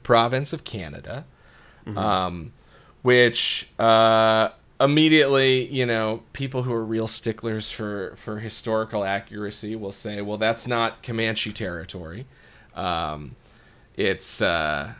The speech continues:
Speaker 1: I wanna say, I had this written down and then I lost it in my notes. It's a different tribe altogether.
Speaker 2: Was it
Speaker 1: Uh,
Speaker 2: Sioux?
Speaker 1: um, let's see. Let's actually check. The
Speaker 2: I think the Sioux were in the plains. I know that.
Speaker 1: Alberta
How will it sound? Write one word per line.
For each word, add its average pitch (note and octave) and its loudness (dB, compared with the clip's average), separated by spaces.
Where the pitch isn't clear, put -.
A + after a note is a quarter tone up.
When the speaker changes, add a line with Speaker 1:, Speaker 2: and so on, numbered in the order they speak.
Speaker 1:
I - -14
wanna G#2+ -6
say, G2+ -2
I A#2 2
had A#2 0
this G#2+ -6
written G2 -8
down F#2+ -6
and G2+ -10
then G2 -10
I G2+ -8
lost G#2 -8
it - -12
in - -12
my - -12
notes. - -16
It's G#2+ -12
a - -8
different C#3 -2
tribe F2 -6
altogether. D2 -14
Speaker 2:
Was A#2+ -12
it - -8
Speaker 1:
Uh, F#2+ -6
Speaker 2:
Sioux? D#3 -2
Speaker 1:
um, D3 8
let's G#3+ -8
see. G#2+ -6
Let's A3 -8
actually G#3+ -4
check. G2+ -6
The A#2+ -8
Speaker 2:
I A#2+ -4
think A#2+ 0
the A#2 0
Sioux E3 2
were B2 2
in A2+ 0
the G2+ -4
plains. G2 -6
I - -8
know G2 -8
that. F2+ -12
Speaker 1:
Alberta D3 -2